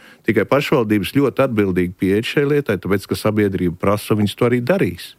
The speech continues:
Bet tā nav sistēma. Tāpēc mēs, eh, arī mācāmies, eh, no Rīgas un skatāmies, kā, kādā veidā pašvaldības to dara, un viņas dar-, to dara ļoti atbildīgi. Tā,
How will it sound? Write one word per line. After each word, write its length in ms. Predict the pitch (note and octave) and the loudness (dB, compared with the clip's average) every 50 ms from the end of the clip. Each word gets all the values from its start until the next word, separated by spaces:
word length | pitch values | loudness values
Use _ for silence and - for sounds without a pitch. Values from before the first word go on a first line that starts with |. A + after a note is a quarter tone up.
| _ _ | _ _
Bet 140 | - F#2 - - | -10 -10 -4 -2
tā 140 | A#2 A#2 B2 | 0 0 2
nav 140 | C#3 C#3+ C3 B2+ | 2 2 0 0
sistēma. 540 | - F3+ F3+ - - - - - - F2+ - _ _ - - - - - - - - - - - - - - | 0 0 -2 -2 -4 -8 -8 -8 -8 -10 -12 _ _ -20 -20 -20 -20 -20 -18 -16 -14 -14 -14 -14 -16 -2 -2
Tāpēc 380 | - C#3+ - D3 C3 A#2 - - | 0 2 2 2 2 2 2 2
mēs, 380 | C3 C3+ C#3 C3 - - - | 2 2 2 2 -2 -2 -2
eh, 60 | B2 A2+ G2+ F2 D2+ | 0 2 2 2 2
arī 200 | G#2 - D#3+ C3 | 2 2 2 0
mācāmies, 680 | A2 A2 B2+ C3 A#2 - - A2+ G#2+ G#2+ G2+ G2 F#2+ - | 0 2 2 0 0 0 0 0 2 2 2 0 0 -2
eh, 180 | G#2+ F#2 F#2 F#2 | 0 0 2 2
no 200 | F#2+ F#2+ F#2+ G2 | 2 2 2 2
Rīgas 440 | G2+ A#2+ C3 C#3 C#3+ C3+ A2 - - | 0 2 0 0 0 -2 -4 -2 -2
un 80 | G2 | -2
skatāmies, 560 | F#2 - - B2+ B2 - A2 G2 G2 G2 G2 - | -2 0 -2 -2 -2 0 0 0 0 0 -2 -2
kā, 260 | - A#2+ A#2 G#2+ G2+ | -2 0 0 0 -2
kādā 320 | - - C3+ A#2+ G2+ F#2+ F#2 | -2 0 0 0 2 0 0
veidā 340 | F2+ G2+ A#2 C3 A2+ G2+ F2+ D#2 | 2 0 0 0 0 -2 -2 -4
pašvaldības 720 | - _ G#2 G2+ - - D3 C#3+ - D#3 D3+ D3 A2+ - C#3+ | -4 _ -4 -4 -2 0 0 0 0 0 -2 -2 -4 -4 -2
to 120 | D#3 D3+ | -2 0
dara, 240 | D3 D3 D3 C#3+ C3 | 0 0 0 2 0
un 80 | A#2 A2+ | 0 2
viņas 240 | B2 C3+ B2+ - - | 0 0 0 -2 -2
dar-, 180 | C#3 B2 - - | -4 -2 -2 -2
to 200 | - - B2 A#2 | -2 0 0 2
dara 240 | B2 C#3 D3 C#3 C3+ | 2 2 2 2 2
ļoti 300 | D3 D3 C#3+ D3 F#3 F#3+ | 0 0 0 0 0 -2
atbildīgi. 560 | F#3 C#3+ A2 G2 F2+ F2+ - F2 D#2+ D#2+ - - | 0 0 0 0 0 0 0 -2 -2 -2 -4 -2
Tā, 140 | - G#2+ | -2 -2